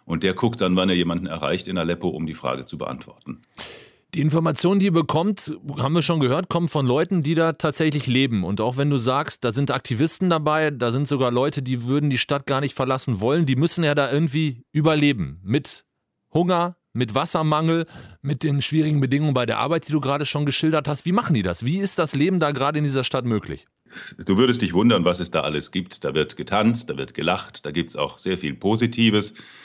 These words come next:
Speaker 1: Ähm, das Schlimme am Krieg ist ja, dass man sich daran gewöhnt. Es ist ja nicht so, dass jeden Tag Trauer ist und, und jeder Tag ist ganz fürchterlich. Natürlich ist es fürchterlich, wenn's Bombenangriffe gibt, aber es gibt auch einen ganz normalen Alltag. Die Leute haben sich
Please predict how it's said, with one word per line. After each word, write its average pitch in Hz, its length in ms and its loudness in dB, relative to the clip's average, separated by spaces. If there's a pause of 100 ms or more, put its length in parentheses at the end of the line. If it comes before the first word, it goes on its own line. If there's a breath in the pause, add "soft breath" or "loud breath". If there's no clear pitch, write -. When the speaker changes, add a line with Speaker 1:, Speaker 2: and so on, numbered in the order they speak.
(260 loud breath)
Speaker 1:
Ähm, 82 160 2
das 85 140 -2
Schlimme 110 360 4
am 87 120 0
Krieg 107 320 -2
ist 95 180 -6
ja, 87 100 0
dass 80 160 -2
man 85 160 2
sich 82 160 -2
daran 78 300 0
gewöhnt. 85 420 2
Es - 140 -12
ist 90 120 -4
ja 85 100 2
nicht 90 160 2
so, 92 160 4
dass 78 180 0
jeden 87 240 2
Tag 80 440 -2 (120)
Trauer 90 360 2
ist - 280 -6
und, 73 240 -8
und 78 220 -6
jeder 82 220 2
Tag 78 260 0
ist 78 100 -12
ganz 71 200 -4
fürchterlich. 101 560 -2 (340 loud breath)
Natürlich 127 360 2
ist 113 120 0
es 90 100 -6
fürchterlich, 76 560 -2
wenn's 69 160 -6
Bombenangriffe 76 800 -2
gibt, 92 240 -2
aber 78 240 2 (260 loud breath)
es - 160 -6
gibt - 260 -2
auch 80 140 0
einen 78 260 -2
ganz 73 280 0
normalen 71 440 0
Alltag. 117 580 0 (340 loud breath)
Die 85 60 2
Leute 87 360 2
haben 82 280 0
sich 76 440 -6